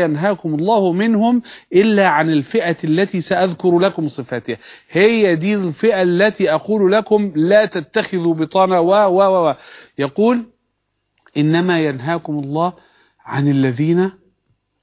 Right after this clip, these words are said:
أخرجوكم من دي-، قاتلوكم في الدين وأخرجوكم من دياركم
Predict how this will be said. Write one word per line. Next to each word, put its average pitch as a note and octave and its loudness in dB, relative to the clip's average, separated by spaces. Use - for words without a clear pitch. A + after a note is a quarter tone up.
أخرجوكم D#3 -2
من E3+ -2
دي-، D3+ -6
قاتلوكم F#3 -2
في - -16
الدين F3+ -8
وأخرجوكم E3+ 2
من G3+ 0
دياركم F#3+ -2